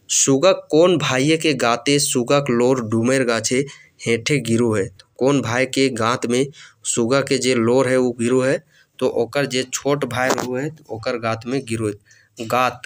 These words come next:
गात का शाब्दिक अर्थ होता है शरीर, अंग। अगला प्रश्न है, सातों भाई सुगा के, सातों भाई सुगा के ठेकान पूछलथिन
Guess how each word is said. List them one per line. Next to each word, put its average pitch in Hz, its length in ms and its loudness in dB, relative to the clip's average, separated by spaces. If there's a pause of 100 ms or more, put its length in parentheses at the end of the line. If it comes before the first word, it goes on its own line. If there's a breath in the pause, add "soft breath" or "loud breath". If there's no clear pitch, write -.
(100)
गात 131 360 -2
का 160 160 -2
शाब्दिक 143 500 -4
अर्थ 135 220 -4
होता 135 180 -6
है 147 140 -4
शरीर, 120 600 -2 (120)
अंग। 117 360 -4 (560)
अगला 120 260 0
प्रश्न 127 380 -2
है, 120 160 -4 (360)
सातों 135 500 0
भाई 151 200 2
सुगा 135 400 0
के, 113 260 -6 (520)
सातों 131 540 0
भाई 151 240 2
सुगा 151 420 0
के 147 160 0
ठेकान 135 540 0 (580)
पूछलथिन 117 680 -2